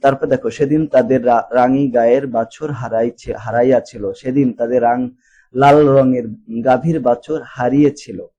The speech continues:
ঠিক আছে? এরকম লোভ হইতেছিল, ভয় হইতেছিল, লোভ হচ্ছিল, ভয় হচ্ছিল, এরকম। দুজনে চারদিকে চাহিয়া দেখিল, দুজনে চারদিকে চেয়ে দেখল। পরে যা হইল তাহা সুবিধাজনক নয়,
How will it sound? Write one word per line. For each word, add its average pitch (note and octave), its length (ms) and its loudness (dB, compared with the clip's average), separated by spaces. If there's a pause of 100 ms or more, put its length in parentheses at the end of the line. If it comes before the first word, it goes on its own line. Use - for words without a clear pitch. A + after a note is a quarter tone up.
(180)
ঠিক F3 120 -10
আছে? A3+ 180 -4
এরকম - 240 -10 (600)
লোভ D#3 280 6
হইতেছিল, E3 840 0 (340)
ভয় C3 320 2
হইতেছিল, B2 720 -8 (440)
লোভ C#3+ 320 4
হচ্ছিল, D3+ 680 -2 (240)
ভয় B2+ 300 0
হচ্ছিল, A2+ 520 -8
এরকম। G2 340 -12 (500)
দুজনে D#3 420 0
চারদিকে C3+ 520 0
চাহিয়া D3 400 -4
দেখিল, A2+ 400 -10 (400)
দুজনে D3 340 2
চারদিকে C3 600 0
চেয়ে E3+ 220 -6
দেখল। G#2 420 -8 (1400)
পরে D3 260 6
যা C#3 240 2
হইল D3+ 460 2
তাহা D3+ 420 -4
সুবিধাজনক C3 800 -2
নয়, G#2 260 -10